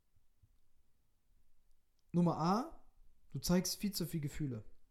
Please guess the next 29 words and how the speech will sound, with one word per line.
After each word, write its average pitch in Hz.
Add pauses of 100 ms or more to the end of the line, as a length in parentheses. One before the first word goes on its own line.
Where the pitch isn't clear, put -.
(840)
Nummer 160
B, 214
keiner 175
kann 160
dich 139
mehr 131
ernst 135
nehmen. 110 (2500)
Und 151
das 208
ist -
dieses 175
riesengroße 170
Problem 147
in 147
dieser 131
Gesellschaft. 123 (760)
Frauen 202 (220)
werden 151
immer 185
männlicher, 220 (140)
weil 147
sie 147
in 156
dieser 135
Gesellschaft 143
dahin 147
gedrängt 147
werden. 180